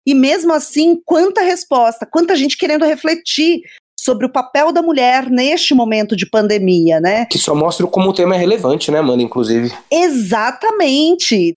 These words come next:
Speaker 1: E aí, mais da metade das mulheres disseram que a vida tá melhor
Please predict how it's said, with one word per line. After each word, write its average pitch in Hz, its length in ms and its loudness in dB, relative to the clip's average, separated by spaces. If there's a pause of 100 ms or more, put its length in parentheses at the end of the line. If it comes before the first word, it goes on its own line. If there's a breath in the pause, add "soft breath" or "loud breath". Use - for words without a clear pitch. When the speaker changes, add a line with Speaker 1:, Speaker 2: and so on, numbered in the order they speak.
Speaker 1:
E 262 140 0
aí, 294 300 0
mais 302 480 -2
da 302 120 0
metade 196 840 -2
das 202 300 0
mulheres 247 580 0
disseram 254 720 -2 (240 loud breath)
que - 80 -2
a 302 80 0
vida 269 380 -4
tá 285 220 -4
melhor 262 880 0